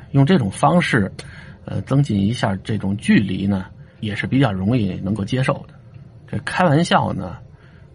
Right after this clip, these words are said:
切记不要去做恶作剧，恶作剧容易惹事儿。啊，我知道有什么恶作剧呢？过去我们上小学的时候，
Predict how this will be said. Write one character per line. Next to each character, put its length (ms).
切 340
记 280
不 120
要 140
去 180
做 240
恶 280
作 160
剧， 200
恶 200
作 180
剧 240
容 240
易 40
惹 200
事 160
儿。 120
啊， 340
我 220
知 200
道 100
有 120
什 120
么 120
恶 180
作 160
剧 160
呢？ 220
过 240
去 200
我 180
们 100
上 220
小 320
学 240
的 140
时 160
候， 240